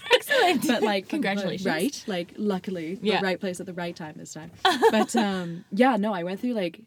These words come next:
Speaker 2: a very, like, rough stage of just, like, really lacking any empathy towards anybody else around me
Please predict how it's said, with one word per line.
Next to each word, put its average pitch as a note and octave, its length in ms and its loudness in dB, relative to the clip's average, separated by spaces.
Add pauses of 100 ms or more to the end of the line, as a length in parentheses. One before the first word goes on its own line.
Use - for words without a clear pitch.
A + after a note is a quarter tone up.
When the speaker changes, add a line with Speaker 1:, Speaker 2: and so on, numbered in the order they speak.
Speaker 2:
a E3+ 100 -6
very, F3+ 460 -2
like, D#3+ 160 -6
rough D#3 380 -8
stage D#3+ 340 -6
of C#3+ 80 -10
just, - 200 -10
like, D3 260 -10 (680)
really E3+ 480 -2
lacking E3 640 -10 (120)
any F3 320 -4
empathy E3 540 -8
towards D#3 440 -12
anybody D3+ 480 -10
else D3 280 -12
around D3 320 -12
me F#3+ 200 -8